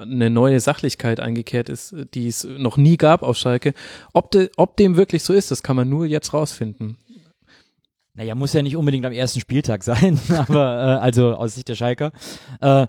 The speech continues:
Speaker 2: mein bester Freund ist schon seit Ewigkeiten Schalke-Fan. Ähm, ja, der ist, der war schon immer Schalke-Fan. Und manchmal habe ich das Gefühl, er ist Schalke-Fan, um sich ärgern zu können,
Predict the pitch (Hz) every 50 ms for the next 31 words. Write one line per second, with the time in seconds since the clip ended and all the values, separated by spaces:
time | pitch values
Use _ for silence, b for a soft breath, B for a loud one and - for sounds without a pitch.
0 | _ _ - 156 202 247 247 233 202 - - 190 - - 139 131 135 151 165 -
1 | 135 - - 151 143 139 135 135 127 - 110 113 117 131 127 135 135 - - 165
2 | 208 208 175 - - - 120 107 107 - 113 107 104 92 - - 104 95 101 92
3 | - - 90 90 110 160 214 - _ 170 170 - 110 107 104 104 104 104 110 -
4 | _ _ - - - 117 113 107 - _ _ _ _ - - 107 104 127 - -
5 | - - - 120 120 - - - 139 104 165 156 143 - 151 147 147 143 - 156
6 | 151 151 B B B B B B B B B - 131 143 165 - 196 175 156 131
7 | 135 120 160 156 151 156 175 - - 170 156 - 151 135 - 156 151 151 - -
8 | 165 180 196 160 170 - 175 135 135 151 185 185 170 - 190 - - 190 196 220
9 | 254 294